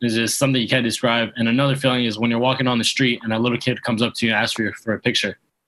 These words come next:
Um, so knocking people out and being a role model to the youth, that's something that, that's, uh, that keeps me motiva-, motivated and keeps me going.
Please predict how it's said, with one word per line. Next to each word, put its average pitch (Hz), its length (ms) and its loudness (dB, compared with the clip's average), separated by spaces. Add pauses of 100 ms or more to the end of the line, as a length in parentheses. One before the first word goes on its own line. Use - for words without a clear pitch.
(360)
Um, 101 520 -2 (1200)
so 139 180 0
knocking 143 320 2
people 139 240 2
out 143 220 4
and 120 100 0
being 127 160 2
a 120 60 0
role 123 160 2
model 117 220 2
to - 140 -8
the 110 60 0
youth, 113 260 0
that's 113 140 0
something 110 340 0
that, 104 280 -2 (280)
that's, 113 420 -2
uh, 101 340 -2 (160)
that 113 160 0
keeps - 240 0
me 113 60 0
motiva-, 110 400 0
motivated 113 460 2
and 104 120 -4
keeps - 200 -4
me 110 60 -2
going. 110 240 0